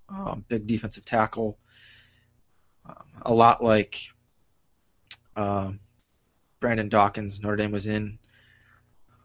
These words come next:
on his recruitment early, but it's pretty much faded past three or four months.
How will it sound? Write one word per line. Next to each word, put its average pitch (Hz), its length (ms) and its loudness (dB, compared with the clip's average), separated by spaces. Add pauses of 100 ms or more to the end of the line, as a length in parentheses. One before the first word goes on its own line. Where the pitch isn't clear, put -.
on 107 180 2
his 107 180 2
recruitment 107 400 0
early, 104 380 8
but 98 340 6 (500)
it's - 120 -16
pretty 107 200 2
much 101 160 2
faded 98 480 2 (840)
past - 260 0
three 110 140 4
or 104 40 6
four 104 200 0
months. - 580 -4